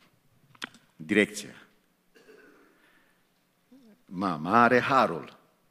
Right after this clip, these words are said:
practic, după cuvântul lui Dumnezeu, să dea direcție copilului.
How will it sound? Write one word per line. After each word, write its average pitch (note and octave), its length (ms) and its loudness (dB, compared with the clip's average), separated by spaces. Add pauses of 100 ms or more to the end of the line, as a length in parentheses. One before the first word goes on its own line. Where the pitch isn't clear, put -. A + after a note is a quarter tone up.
(1080)
practic, F#2 540 0 (200)
după G2+ 280 -10
cuvântul G#2 360 -8
lui A#2 80 -4
Dumnezeu, G2+ 540 -2 (840)
să - 220 -14
dea F#2+ 180 -4
direcție F2+ 500 -6 (2000)
copilului. D#2 560 -12